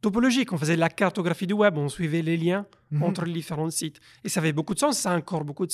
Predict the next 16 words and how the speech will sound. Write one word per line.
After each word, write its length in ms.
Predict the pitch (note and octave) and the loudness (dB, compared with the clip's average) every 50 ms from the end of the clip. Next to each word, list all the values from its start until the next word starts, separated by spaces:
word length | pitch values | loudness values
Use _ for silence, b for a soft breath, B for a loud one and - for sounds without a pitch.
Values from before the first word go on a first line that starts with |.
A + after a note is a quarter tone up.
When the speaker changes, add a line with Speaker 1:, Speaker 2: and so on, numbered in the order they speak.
| - | -4
Speaker 1:
sens. 140 | C4+ A#3+ A#3+ - - B B B | -4 -6 -6 -8 -14 B B B
Speaker 2:
Bien 100 | B A#2 | B -12
sûr, 100 | A2 - - | -8 -4 -2
Speaker 1:
Et 20 | F3+ | -2
Speaker 2:
ouais. 20 | C#3+ D3 | 2 4
Speaker 1:
ça 80 | G3 | 2
a 40 | F3 | 4
permis 300 | D3 F3+ D#3+ D3+ G3 A3+ | 4 2 2 2 4 2
notamment 320 | G#3+ F3+ - E3+ F3 G3 F#3+ | 2 2 0 0 0 0 0
de 80 | E3 | 0
montrer 400 | D#3 D#3 D#3 D3+ - F#3 F#3 G3+ | -2 -2 -4 -4 -2 -2 -2 -2
des 80 | E3+ D#3+ - - | -2 -4 -6 -4
phénomènes 300 | D#3+ D#3 D#3 E3+ F3 E3+ - - - | -2 -2 0 0 -2 -4 -8 -10 -10
tout 120 | A#3 - - | -6 -4 -4
aussi 160 | D3+ - F#3+ D#3+ - - _ b b b b b b b | -4 -4 -4 -6 -6 -10 _ b b b b b b b
inquiétants, 500 | - F3 D3 - G#3 G3 G#3+ A3 A3+ A3 | -6 -6 -2 -2 -2 2 4 2 2 2